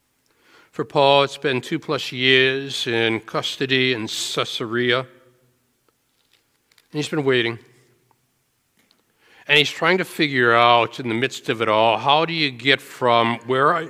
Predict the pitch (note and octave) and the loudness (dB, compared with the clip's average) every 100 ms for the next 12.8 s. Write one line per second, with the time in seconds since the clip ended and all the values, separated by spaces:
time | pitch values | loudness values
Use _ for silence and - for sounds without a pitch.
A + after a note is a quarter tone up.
0 | C#3+ D3 B2+ A#2 B2+ C3 C3 C#3+ C3 B2+ | -2 2 2 0 -4 -4 0 2 2 2
1 | B2+ D3+ C#3+ B2+ B2+ B2+ B2 - _ _ | -2 -4 -6 0 0 0 -4 -16 _ _
2 | _ _ _ _ _ _ - _ - D#3+ | _ _ _ _ _ _ -20 _ -2 0
3 | C#3 - D#3+ D3 C3 C#3 D#3+ F3+ F#3 D3 | 0 0 2 2 2 2 4 4 2 0
4 | D3 C3+ A#2+ C#3 D#3 - A2+ G#2 G2 G#2 | 2 2 2 0 0 -4 -2 0 2 4
5 | C3 D3+ C3 C3 - - - - E3 D#3 | 4 2 0 -2 -6 -8 -10 -10 -4 0
6 | D3 C3 A#2+ B2 B2+ C3+ C3 - - _ | 0 0 2 4 4 2 -2 -14 -20 _
7 | _ _ _ - _ B2+ - B2+ - D#3 | _ _ _ -20 _ -12 -8 -8 -2 4
8 | C#3+ C#3+ C3 C3+ C3+ - - D#3+ E3 C#3+ | 4 4 2 4 2 -2 -6 -6 -6 -16
9 | - C#3 C3 C#3 B2+ - C3 B2 B2 B2 | -2 0 2 2 -2 -4 -4 0 0 0
10 | A#2 A2+ A#2 - C3+ C3 A#2+ A#2 - - | -2 -2 -4 -4 0 2 0 -4 -14 -16
11 | - - _ _ _ _ _ - D3 - | -16 -18 _ _ _ _ _ -2 -2 0
12 | E3+ D#3 A#2 - - - - | 0 2 0 -6 -18 -18 -18